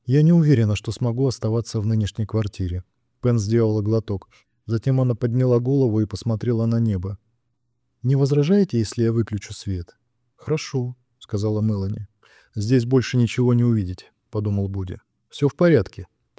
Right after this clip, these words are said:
Пен протянула руку за край платформы, и красный свет погас. Полумесяц был почти над их головами. Рядом с ним пролетел самолёт.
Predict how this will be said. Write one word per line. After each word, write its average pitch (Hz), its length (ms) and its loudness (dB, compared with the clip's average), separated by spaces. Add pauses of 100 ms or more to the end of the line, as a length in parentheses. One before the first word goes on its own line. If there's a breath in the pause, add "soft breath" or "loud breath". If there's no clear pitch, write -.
(500 loud breath)
Пен 143 220 6
протянула 123 560 2
руку 117 240 2
за 107 160 0
край 113 260 0
платформы, 123 680 -2
и 110 80 -12
красный 107 400 -4
свет 110 280 -2
погас. 101 460 -4 (640)
Полумесяц 131 640 2
был 107 180 0
почти - 380 -2
над 110 220 0
их 104 100 0
головами. 104 560 -2 (800 soft breath)
Рядом 135 340 4
с - 120 -6
ним 127 180 2
пролетел 110 420 0
самолёт. 104 600 -2